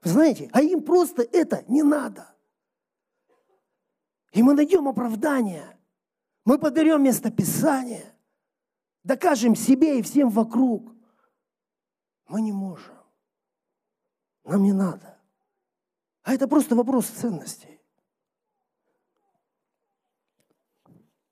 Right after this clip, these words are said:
Конечно, невозможно, говоря о теме «Выбор по вере», не упомянуть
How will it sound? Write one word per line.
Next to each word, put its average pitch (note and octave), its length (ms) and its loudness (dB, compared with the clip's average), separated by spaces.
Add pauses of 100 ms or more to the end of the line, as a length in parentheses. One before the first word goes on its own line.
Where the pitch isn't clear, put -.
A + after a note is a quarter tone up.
(1200)
Конечно, E3 380 -6
невозможно, D3+ 640 -2
говоря B2+ 500 -16 (1500)
о - 80 -20
теме C#3+ 300 -2
«Выбор C#3 300 0
по B2+ 140 -4
вере», C#3+ 280 -2
не C3+ 180 -2
упомянуть C3 600 -4